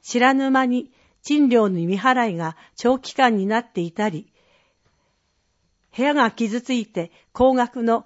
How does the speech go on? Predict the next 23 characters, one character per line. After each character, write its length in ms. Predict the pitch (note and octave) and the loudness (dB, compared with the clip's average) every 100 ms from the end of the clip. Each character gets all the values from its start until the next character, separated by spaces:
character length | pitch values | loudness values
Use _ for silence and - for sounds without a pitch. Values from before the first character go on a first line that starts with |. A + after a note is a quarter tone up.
| _ | _
損 300 | - B3 C#4+ | -4 0 2
害 240 | C4+ C#4 C4 | 2 0 2
賠 160 | B3 | 0
償 300 | C4 C4 B3+ | -2 0 0
義 140 | A#3+ C4+ | 2 0
務 140 | A#3+ | 0
が 140 | G#3 E3+ | 0 -2
発 200 | - - | -6 -6
生 260 | B3+ B3 | 0 0
し 80 | A#3+ | 0
た 120 | - | 0
り 120 | B3 G3 | 0 -2
す 160 | - | -4
れ 140 | G3+ G#3 | -2 0
ば、 180 | G3 - _ _ _ _ _ _ _ _ _ _ _ _ _ - | -2 -4 _ _ _ _ _ _ _ _ _ _ _ _ _ -4
予 160 | A#3 | -4
想 240 | A#3+ D#4 D#4 | 0 0 2
外 240 | A#3+ G3+ | 0 0
の 120 | G3 | -2
金 280 | F3+ A#3 A#3 | -4 -2 0
額 220 | A3 A#3 | -2 -2
に 180 | G#3+ G#3+ | -2 0
な-、 180 | A3+ | 0